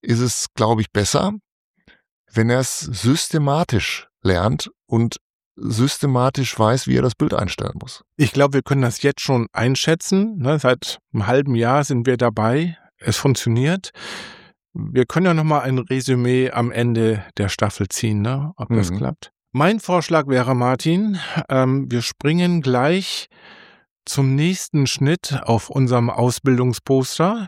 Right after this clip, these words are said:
Speaker 2: Wir sind jetzt ja im apikalen Dreikammerblick und wir haben den sogenannten Vierkammerblick mit hinaufgenommen. Wäre das okay für dich?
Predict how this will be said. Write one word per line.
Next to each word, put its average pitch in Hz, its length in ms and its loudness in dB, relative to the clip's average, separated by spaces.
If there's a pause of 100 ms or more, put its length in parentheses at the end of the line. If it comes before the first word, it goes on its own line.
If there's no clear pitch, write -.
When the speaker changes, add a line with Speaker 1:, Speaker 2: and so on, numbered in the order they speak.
Speaker 2:
Wir 120 160 2
sind 117 140 0
jetzt 113 240 -2
ja 113 400 0
im 110 180 -2
apikalen 120 580 0
Dreikammerblick 147 800 0
und 127 180 0
wir 123 120 4
haben 120 160 2
den 120 140 0
sogenannten 117 560 -2
Vierkammerblick 123 1160 0 (960)
mit 123 220 2 (200)
hinaufgenommen. 92 1000 -2
Wäre 113 180 0
das 131 160 0
okay 143 240 0
für 170 160 2
dich? 214 400 -4